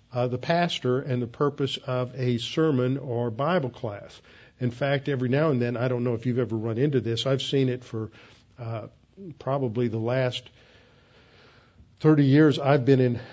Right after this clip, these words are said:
pastoral ministry is people talk about how much they love Bible study, and then they come and they sit in a Bible class at a,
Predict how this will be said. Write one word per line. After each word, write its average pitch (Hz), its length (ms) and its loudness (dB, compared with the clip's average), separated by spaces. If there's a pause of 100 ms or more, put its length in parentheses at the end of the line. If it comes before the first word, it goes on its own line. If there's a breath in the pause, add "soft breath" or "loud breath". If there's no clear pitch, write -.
(140 loud breath)
pastoral 143 540 2
ministry 139 760 2
is 120 140 -2
people 165 360 -2
talk 143 320 -4
about 123 340 -2
how 131 220 -4
much 127 380 -4
they 139 120 2
love 120 300 0
Bible 131 340 -2
study, 120 480 -4
and 120 140 -4
then 139 120 -2
they 123 100 0
come 139 280 -2
and 120 140 -2
they 120 120 -2
sit 139 280 0
in 123 120 0
a 110 40 -4
Bible 143 400 -2
class 117 560 -6
at 117 100 -2
a, 113 80 -4